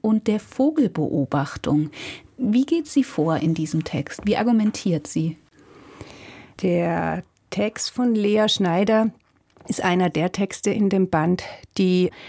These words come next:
Speaker 2: aus einer doppelten Perspektive geschrieben sind. Aus der Perspektive einer Literaturwissenschaftlerin und einer Dichterin oder Autorin, die Lea Schneider ja auch ist.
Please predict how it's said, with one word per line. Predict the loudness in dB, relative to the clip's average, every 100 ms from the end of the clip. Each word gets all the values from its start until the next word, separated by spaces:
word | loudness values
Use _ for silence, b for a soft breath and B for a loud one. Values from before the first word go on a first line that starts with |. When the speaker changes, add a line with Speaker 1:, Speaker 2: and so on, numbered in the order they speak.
| B
Speaker 2:
aus | -2 2
einer | 2
doppelten | 4 2 4 2 0
Perspektive | 0 0 0 0 2 2
geschrieben | 0 0 0 2
sind. | 2 0 0 -2
Aus | -2
der | -2
Perspektive | 0 -2 -2 -4 -2 0 0
einer | 2 2
Literaturwissenschaftlerin | 0 0 0 -2 2 0 0 -2 -2 -2 -4 -6 -4 0 2 0 B B B
und | 0 0 2
einer | 2 4 4 0 -4 2
Dichterin | 2 2 0 2 2 0
oder | 0 -2 -4
Autorin, | -2 2 4 4 2
die | 0
Lea | 0 -2
Schneider | 0 0 0 0
ja | 0 0
auch | 0 0 -2
ist. | -6 -8 -10 -14